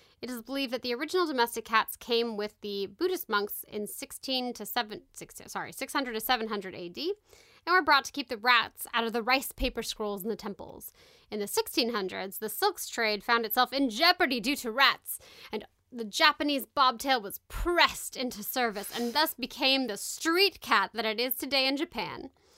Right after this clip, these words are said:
Um, all C F A, Cat Fanciers Association, uh, registered cats can be tracked back to the original and current imported cats. Those,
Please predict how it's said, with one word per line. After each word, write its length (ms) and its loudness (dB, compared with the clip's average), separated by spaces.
Um, 420 6
all 220 8
C 220 -2
F 200 0
A, 380 2
Cat 220 -4
Fanciers 600 -10
Association, 640 -12
uh, 260 4
registered 400 0
cats 260 0
can 80 -10
be 80 0
tracked 360 2
back 160 4
to 60 -14
the 120 -2
original 320 0
and 220 -2
current 320 0
imported 540 -8
cats. 420 -8
Those, 160 -10